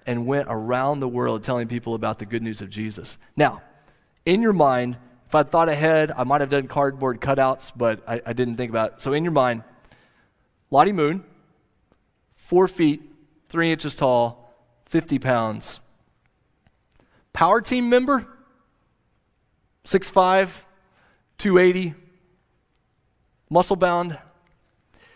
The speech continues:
If we're not careful, if we're not careful, which of those images do we find most powerful?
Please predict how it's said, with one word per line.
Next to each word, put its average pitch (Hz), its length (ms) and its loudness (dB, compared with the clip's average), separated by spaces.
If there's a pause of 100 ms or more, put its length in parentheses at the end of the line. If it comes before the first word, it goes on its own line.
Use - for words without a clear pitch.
(280)
If 151 180 -2
we're 214 200 0
not 294 280 -2
careful, - 560 -8 (360)
if 135 180 -6
we're 185 120 2
not 233 220 0
careful, 117 480 -6 (680)
which 240 240 -4
of 240 140 -2
those 165 300 0
images 117 640 -4 (160)
do 135 80 -2
we 131 160 -2
find 123 340 -2
most 113 200 -8
powerful? - 540 -8